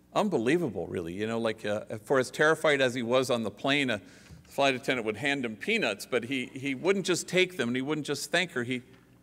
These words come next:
he'd grab her hand and look her in the eye and "Thank you so much." It was just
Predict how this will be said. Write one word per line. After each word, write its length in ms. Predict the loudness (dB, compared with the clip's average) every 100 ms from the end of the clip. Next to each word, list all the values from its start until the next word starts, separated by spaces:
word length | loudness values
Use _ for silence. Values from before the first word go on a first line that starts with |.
| _ _ _ _ _ _ _ _ _
he'd 220 | -12 -8
grab 280 | 0 2 4
her 140 | 2 0
hand 560 | -2 -2 -2 -2 -2
and 200 | -4 -6 -12 -20 -20 -20 -20 -20 -20 -20 -10 -4
look 180 | 0 4
her 100 | 4
in 120 | 4
the 120 | 4
eye 600 | 4 4 4 4 2 0
and 120 | -2 -6 -8 -8 -6 -4 -4 -2 -2 -2 -2 -2 -4 -6 -8 -10 -10 -12 -12 -14 -14 -14 -16 -16 -18 -20 -20 -20 -20 -20 -20 -20 -20 -20 -20 -20 -20 -20 -20 -20 -20 -20 -20 -20 -20 -20 -8
"Thank 360 | 2 2 2 0
you 60 | 2
so 260 | 2 2
much." 420 | -6 -8 -8 -12 -18 -18 -12 -10 -6 -6 -4 -4 -4 -4 -6 -6 -4
It 40 |
was 160 | -2 4
just 300 | 4 4